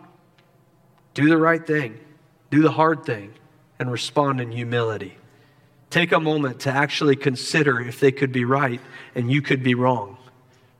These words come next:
and respond in humility. I think a reason that all of this is so hard is because of what comes next.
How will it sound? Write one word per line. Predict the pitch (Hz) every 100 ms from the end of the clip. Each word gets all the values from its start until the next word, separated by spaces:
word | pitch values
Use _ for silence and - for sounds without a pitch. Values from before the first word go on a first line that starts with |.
| _ _
and | 135 123
respond | 120 - - 131 123
in | 117
humility. | 117 127 120 127 117 113
I | 113 180
think | 185 165
a |
reason | 143 135 156 139 123 120 - - _ _ _ _ _ _ - - - _ -
that | 135 131
all | 160 170 170
of | 147
this | 123 135 -
is | 127
so | - 156 123
hard | - 170 139 120
is | 135 -
because | 123 - 135
of | 123
what | 117 120
comes | - 120 110 110
next. | 110 101 104 - - -